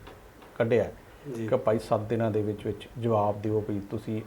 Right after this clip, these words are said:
Speaker 1: ਅਨੁਸ਼ਾਸਨ ਜਿਹੜਾ ਹੈ ਪਾਰਟੀ ਦਾ ਭੰਗ ਕੀਤਾ ਹੈ ਤੇ ਪਾਰਟੀ ਵਿਰੋਧੀ ਗਤੀਵਿਧੀਆਂ ਤੁਹਾਡੀਆਂ ਨੇ, ਸੱਤ ਦਿਨਾਂ ਦੇ ਵਿੱਚ ਵਿੱਚ ਜਵਾਬ ਦਿਓ। ਦੇਖੋ,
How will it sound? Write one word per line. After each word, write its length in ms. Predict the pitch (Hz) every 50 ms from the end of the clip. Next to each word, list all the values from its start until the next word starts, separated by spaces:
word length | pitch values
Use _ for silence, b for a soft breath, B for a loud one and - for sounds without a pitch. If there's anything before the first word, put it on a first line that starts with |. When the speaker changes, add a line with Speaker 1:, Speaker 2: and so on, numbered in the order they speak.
| - 123
Speaker 1:
ਅਨੁਸ਼ਾਸਨ 840 | 113 113 113 110 - - - 98 101 101 - - - 110 104 107
ਜਿਹੜਾ 240 | 107 110 110 113 107
ਹੈ 120 | 101 98
ਪਾਰਟੀ 340 | 98 - 110 104 101 - 107
ਦਾ 120 | 98 107
ਭੰਗ 320 | 104 - - 127 117 107 92 - - -
ਕੀਤਾ 300 | 104 101 - - 95 101
ਹੈ 120 | 92 B B B B B B B B B -
ਤੇ 60 | -
ਪਾਰਟੀ 420 | 113 - - 117 113 110 113 - 120
ਵਿਰੋਧੀ 480 | 107 104 113 139 151 147 135 135 117 101 120
ਗਤੀਵਿਧੀਆਂ 480 | 110 - - 110 104 98 104 110 101
ਤੁਹਾਡੀਆਂ 420 | 98 - 123 107 101 107 98 101 104
ਨੇ, 80 | 110
ਸੱਤ 300 | - - 113 107 - -
ਦਿਨਾਂ 260 | 107 107 107 104 101
ਦੇ 80 | 98 101
ਵਿੱਚ 160 | 101 98 98 -
ਵਿੱਚ 220 | 110 104 - - 147 B B B B B B B B B B -
ਜਵਾਬ 360 | 117 127 135 127 113 98 92
ਦਿਓ। 160 | 92 90 85 - B B B B B -
ਦੇਖੋ, 260 | 151 156 151 262 -